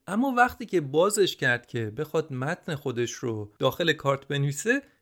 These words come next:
دید که داخل کارت از قبل یه متنی با خودکار روش نوشته شده.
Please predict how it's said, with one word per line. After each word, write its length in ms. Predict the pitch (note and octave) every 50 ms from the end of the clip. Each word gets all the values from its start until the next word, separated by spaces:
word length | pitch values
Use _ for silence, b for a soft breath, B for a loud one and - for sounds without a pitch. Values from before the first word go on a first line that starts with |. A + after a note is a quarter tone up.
| b b
دید 180 | - G#3+ A#3 A#3
که 120 | - C4+
داخل 520 | B3 A3 G3 G3 G3 F#3 - A3+ B3 C4+ C#4+
کارت 300 | C4+ - B3+ C4+ C4 -
از 240 | - G3+ G3+ - - -
قبل 280 | G#3+ A#3 B3 A#3+ A3+
یه 80 | A#3 A#3+
متنی 520 | A3+ G#3 G#3 G#3+ B3 B3 - - C4+ B3+
با 120 | A3+ G#3+ F#3+
خودکار 400 | G3+ - F3+ F3 - - F#3+ G3
روش 280 | F#3+ G#3 G3 - -
نوشته 360 | F3 D#3+ D#3 D3+ D3+ - E3+ D#3
شده. 440 | - E3 D3 C3+ C3 C#3+ C#3 C#3